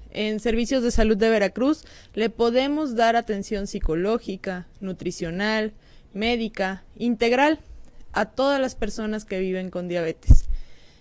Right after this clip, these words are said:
Tenemos tecnología para su seguimiento, con tiras reactivas que miden su glucosa no de ese momento,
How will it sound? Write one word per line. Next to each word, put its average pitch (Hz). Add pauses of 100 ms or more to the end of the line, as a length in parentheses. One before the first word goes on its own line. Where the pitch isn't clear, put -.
(140)
Tenemos 277
tecnología 254
para 226
su 214
seguimiento, 208 (200)
con 220
tiras 226
reactivas 233
que 202
miden 214
su 226
glucosa 233
no 240
de 302
ese 285
momento, 240